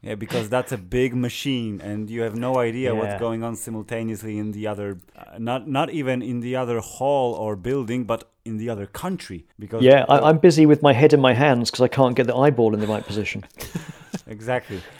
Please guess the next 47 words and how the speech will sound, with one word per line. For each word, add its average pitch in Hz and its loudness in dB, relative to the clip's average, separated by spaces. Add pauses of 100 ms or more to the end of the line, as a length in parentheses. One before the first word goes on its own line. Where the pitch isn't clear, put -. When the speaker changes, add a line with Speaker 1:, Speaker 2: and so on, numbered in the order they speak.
(120)
Speaker 1:
But, 104 -10
uh, 104 -8
speaking 147 -10
about 123 -6
input, 131 -8 (140)
<clears throat> 202 -8 (520)
did 120 -12
you 131 -8
guys 113 -4
have 120 -12
any, 120 -10 (500)
I 113 -12
don't 120 -10
know, 107 -8
let's 107 -10
say 113 -10
creative 127 -8
input 107 -12
into 117 -12
the 101 -10
scene 117 -8
or 104 -8
character's 107 -10
behavior, 107 -8 (240)
uh, 104 -10
besides 110 -10
acting 110 -12
out 104 -6
the 98 -10
scenes? 92 -12 (100)
Speaker 2:
Yeah, 117 0
you 120 -4
know, 135 0
well, 143 4
first - -2
of 165 -8
all, 151 0
acting 131 -4
out 123 -4
the 113 -8
scene 104 -8
is 104 -10
your 107 -8
first - -6
chance 110 -6
to, 110 -6
um, 104 -8